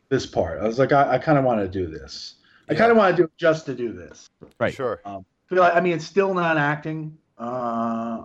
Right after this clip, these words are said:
Speaker 1: really, is the
Speaker 3: Mm-hmm.
Speaker 1: closest in that movie that you're gonna get to one of the,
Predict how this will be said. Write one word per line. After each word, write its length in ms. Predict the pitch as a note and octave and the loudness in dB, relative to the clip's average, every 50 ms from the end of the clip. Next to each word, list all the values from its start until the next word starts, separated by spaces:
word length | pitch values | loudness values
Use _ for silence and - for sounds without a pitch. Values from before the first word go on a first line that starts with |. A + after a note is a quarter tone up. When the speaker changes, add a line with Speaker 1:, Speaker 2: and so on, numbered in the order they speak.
| - _ | -12 _
Speaker 1:
really, 500 | C3+ A#2+ C3+ D3 C#3 D3 D3+ D#3 D3+ - - - | -2 2 4 6 6 6 4 4 2 -2 -6 -10
is 160 | B2+ A2+ - | -12 -8 -8
the 60 | B2+ | -10
Speaker 3:
Mm-hmm. 80 | A2 - | -4 0
Speaker 1:
closest 520 | D3 E3 D#3 E3 A3 - - - - _ | 2 4 6 6 4 2 0 -6 -6 _
in 100 | D3+ D#3 | 2 4
that 220 | D3+ C#3+ D3+ C#3 | 4 4 2 2
movie 460 | C#3+ C#3+ D3 D3+ D#3+ D#3+ D#3+ D#3+ D#3 D#3 | 2 2 2 4 4 4 4 2 0 0
that 180 | D#3 D3 C3+ C#3 | -4 -4 -4 -4
you're 140 | D3 C#3+ | -4 -4
gonna 200 | C#3 D3 C#3+ C#3+ | -4 -4 -6 -4
get 260 | C3+ C#3 C#3 C#3+ C#3 - | -4 -4 -4 -4 -6 -4
to 240 | - D3 C#3+ C#3 | -2 -2 -2 -2
one 220 | C3+ C3+ C3+ D3 D3 | -4 -4 -4 -2 -2
of 80 | D3 | 0
the, 260 | C#3 C#3 C3+ C3+ C3+ | 0 0 -2 -2 -4